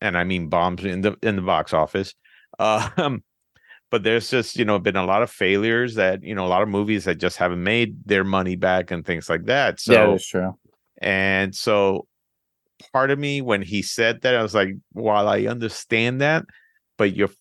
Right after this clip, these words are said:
Speaker 1: fucking salary is still about fifty million dollars a year."
Speaker 2: Yeah.
Speaker 1: All right. So if you wanna show,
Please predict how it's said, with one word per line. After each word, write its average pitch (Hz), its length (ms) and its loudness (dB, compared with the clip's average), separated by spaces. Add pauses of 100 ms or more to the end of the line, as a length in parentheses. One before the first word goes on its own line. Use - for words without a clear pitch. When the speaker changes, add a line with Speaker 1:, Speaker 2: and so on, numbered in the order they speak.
(140)
Speaker 1:
fucking 131 400 -10
salary 107 800 0
is 98 100 0
still 139 400 0
about 104 280 0
fifty 165 500 -4
million 139 460 0
dollars 131 380 2
a 113 40 0
year." 143 480 -2 (320)
Speaker 2:
Yeah. 135 160 6
Speaker 1:
All 107 120 2
right. 143 380 2
So 135 260 2
if 107 120 -2
you 156 100 -4
wanna 180 240 0
show, 139 920 2